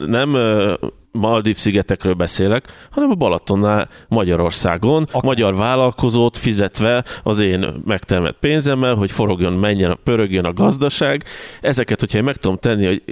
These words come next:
Speaker 1: télen ki tudok venni egy hét szabadságos, és munkanélkül tartalmasan tudom te-,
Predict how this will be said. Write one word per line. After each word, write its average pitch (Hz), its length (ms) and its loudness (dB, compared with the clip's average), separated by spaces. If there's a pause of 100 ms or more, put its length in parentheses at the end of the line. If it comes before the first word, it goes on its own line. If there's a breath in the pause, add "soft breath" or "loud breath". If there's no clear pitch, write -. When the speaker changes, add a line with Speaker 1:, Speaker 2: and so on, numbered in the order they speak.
Speaker 1:
télen 127 320 2
ki - 100 -6
tudok 98 220 -2
venni 95 180 0
egy 90 100 -2
hét 104 160 0
szabadságos, 92 540 -2
és - 200 -4 (100)
munkanélkül 101 760 0
tartalmasan 117 560 -2
tudom 98 180 0
te-, 95 180 -2